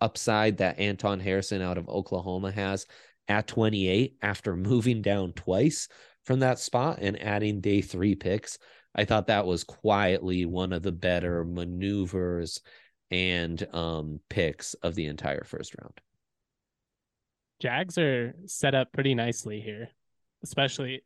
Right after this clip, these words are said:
Speaker 2: in that division and just with the uncertainty at quarterback with every other team.
Speaker 1: Yeah, a hundred percent, man. They're looking really nice. And then, um, when we do a couple head scratchers.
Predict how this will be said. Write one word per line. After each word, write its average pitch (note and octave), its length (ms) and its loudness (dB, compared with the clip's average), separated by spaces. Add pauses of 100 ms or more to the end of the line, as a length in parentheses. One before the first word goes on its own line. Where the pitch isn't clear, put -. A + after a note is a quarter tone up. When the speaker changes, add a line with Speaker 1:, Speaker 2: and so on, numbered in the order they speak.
(400)
Speaker 2:
in F#3 140 0
that C#3 180 -2
division B2+ 480 0
and A2+ 100 -6
just A#2 180 -8
with C3+ 100 -6
the B2+ 100 -6
uncertainty A#2+ 680 -6
at A2 100 -12
quarterback A2 600 -4
with A#2 140 -8
every A#2+ 260 -4
other A2+ 180 -2
team. A#2+ 420 -6 (1900)
Speaker 1:
Yeah, A2+ 220 4 (180)
a G2 80 -4
hundred A2 300 0
percent, A#2 400 0
man. D#2 240 -4 (100)
They're G2+ 140 2
looking G2+ 300 0
really F#2+ 280 2
nice. F#2 480 -2 (480)
And G#2+ 240 -2
then, A2+ 300 4
um, A2 640 2 (1500)
when A#2+ 160 4
we A#2 300 6
do A#2 320 6
a G#2+ 40 6
couple A2 320 2
head A2 200 4
scratchers. - 680 -2